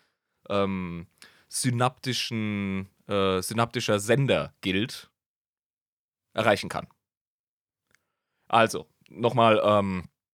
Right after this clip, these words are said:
nochmal für, für, für nicht vollkommen Bekloppte. Das war jetzt so holprig ausgedrückt. Jeder Tyrannid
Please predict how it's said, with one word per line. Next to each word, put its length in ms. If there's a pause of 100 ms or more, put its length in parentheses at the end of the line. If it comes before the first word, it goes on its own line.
(760)
nochmal 340
für, 260
für, 440
für 180
nicht 200
vollkommen 340
Bekloppte. 400
Das 180
war 120
jetzt 160
so 260 (100)
holprig 440
ausgedrückt. 500 (360)
Jeder 400
Tyrannid 580